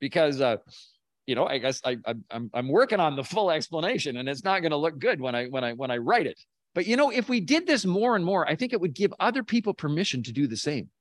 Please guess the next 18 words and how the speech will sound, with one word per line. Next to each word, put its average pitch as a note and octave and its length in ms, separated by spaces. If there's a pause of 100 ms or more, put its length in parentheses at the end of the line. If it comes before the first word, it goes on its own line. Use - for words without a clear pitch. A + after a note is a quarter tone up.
(840)
because A3 320
we A#3 140
all D4 280
know C4+ 180
we're E3 120
not D3 220
perfect. - 380 (760)
Somebody B3 300
else B3+ 220
comes F#3 200
along C3+ 380
and A2+ 260
says, A#2+ 240
"Well, C#3 140
you C3+ 160
know, C#3 220 (180)
um, G2+ 320
I'm, B2 180